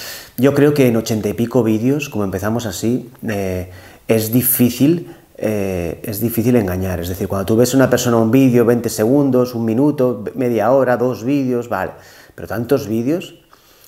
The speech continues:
y además que os estoy aportando datos de resultados de otros colombófilos, eh, bueno, y creo, y el propio contenido, eso creo que da-, cada uno debe decidir cuando, cuando lo ve, me está contando algo, y luego, y luego están las evidencias. Muchísimos de vosotros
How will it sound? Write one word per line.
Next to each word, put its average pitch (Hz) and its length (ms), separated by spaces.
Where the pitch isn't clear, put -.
y - 60
además 95 260
que 127 60
os 110 100
estoy 120 220
aportando 113 440
datos 110 380
de 107 80
resultados 101 540
de 107 60
otros - 140
colombófilos, 107 720
eh, 98 420
bueno, 101 160
y - 40
creo, 123 180
y 123 60
el 92 100
propio 135 280
contenido, 101 520
eso 135 240
creo 117 160
que 98 80
da-, 92 180
cada 101 180
uno 113 180
debe 110 180
decidir 104 380
cuando, 98 360
cuando 98 240
lo 95 120
ve, 113 200
me 104 140
está 110 240
contando 113 440
algo, 117 340
y 127 100
luego, 113 220
y - 20
luego 127 160
están 143 160
las 156 120
evidencias. 123 480
Muchísimos 139 680
de 131 60
vosotros 127 440